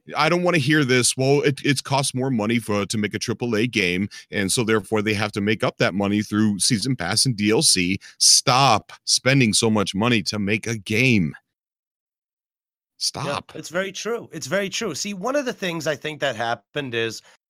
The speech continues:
Speaker 2: with triple A, triple A and indie have this interesting disconnect. Indie will utilize something that could be as tried as true as pixel shit and still create something, maybe not,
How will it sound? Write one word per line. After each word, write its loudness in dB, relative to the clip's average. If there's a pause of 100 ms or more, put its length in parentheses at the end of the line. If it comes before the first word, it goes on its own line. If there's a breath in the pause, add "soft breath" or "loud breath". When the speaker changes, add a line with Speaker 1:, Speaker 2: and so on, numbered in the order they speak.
(180)
Speaker 2:
with -6
triple -4
A, -2
triple 0
A 4
and 2
indie 0
have -2
this -4
interesting -4 (240 soft breath)
disconnect. -6 (280 soft breath)
Indie 2 (240)
will -2
utilize -2
something -4
that -2
could -8
be -8
as -6
tried -2
as -6
true -6
as -10
pixel -4
shit -8 (340)
and -4
still -4
create -6
something, -4 (440)
maybe 0
not, 2